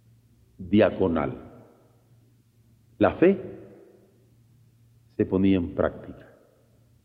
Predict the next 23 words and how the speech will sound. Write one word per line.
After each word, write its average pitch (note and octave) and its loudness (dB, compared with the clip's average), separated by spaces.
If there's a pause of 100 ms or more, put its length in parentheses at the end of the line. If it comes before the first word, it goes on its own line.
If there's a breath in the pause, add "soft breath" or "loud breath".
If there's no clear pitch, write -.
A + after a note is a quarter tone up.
(160)
pero A#2+ 6
no F3 2
solamente G3 2
se E3 4
ponía D3+ 4
en A#2 0
práctica D3+ 4
en B2 2
sentido B2+ 4
activista, A2 2 (760)
servía F#2 4
a D#2+ -4
quien E2 -4
le E2+ -2
necesitaba. - -8 (880)
Allí C2+ -14
estaba C#2 -12
un D2 -12
paralítico G2 -6
que C#3+ -4
podía B2+ 2
ser B2 0
levantado C3 -4